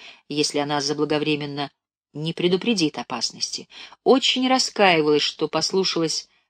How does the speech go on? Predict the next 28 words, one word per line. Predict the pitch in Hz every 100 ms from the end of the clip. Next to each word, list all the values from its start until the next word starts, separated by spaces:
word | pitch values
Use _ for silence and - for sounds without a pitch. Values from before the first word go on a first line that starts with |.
| _
прежде | 170 175 151 151
мудрых | 151 202 240 240 -
и | 196
умеренных | 185 185 208 202 196
советов | - 180 190 190 175
Голицына. | 180 131 - - 117 - _ _ _ _ _ _ _ - - - -
Она | - 196 254
видела, | 269 262 254
какого | 233 247 233
труда | 226 226 220
ей | 208 180 180
стоило | - - 190 175 175 - _ _
и | 190
спросить | - 185 190 220 196 -
аудиенцию | 196 208 202 220 208 151 - 147
для | 139 143
своего | - 147 151
любимца, | 180 170 185 - - - - - _
и | - 147
притом | 151 147 160
ещё | 156 151 - 160 156 147 _
столь | - - 151 143
неприятную, | 147 151 147 214 - 135 113 - _ _ _ _ - - -
и | 175 180
была | 175 220
очень | 254 - 277
обижена | 247 190 160 160
этим, | 160 156 -